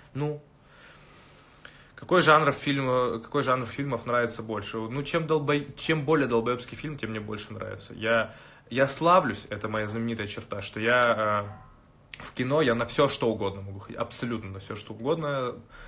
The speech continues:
Кроме ебучих ужастиков, э, лю-, все, кому нравятся ужастики, у, у ва-, вы нездоровые люди, клянусь вам. Вот.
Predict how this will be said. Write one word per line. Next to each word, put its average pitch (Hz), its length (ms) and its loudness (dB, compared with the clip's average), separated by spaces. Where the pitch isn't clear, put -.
Кроме 165 480 8
ебучих 127 580 -2
ужастиков, 131 640 -2
э, 104 360 0
лю-, 131 460 0
все, 143 260 0
кому 131 220 -4
нравятся 123 340 2
ужастики, 135 420 0
у, 117 200 -2
у 110 120 -6
ва-, 117 240 2
вы 123 140 -4
нездоровые 110 580 -2
люди, 107 220 -8
клянусь 107 480 -6
вам. 107 100 -12
Вот. - 360 -8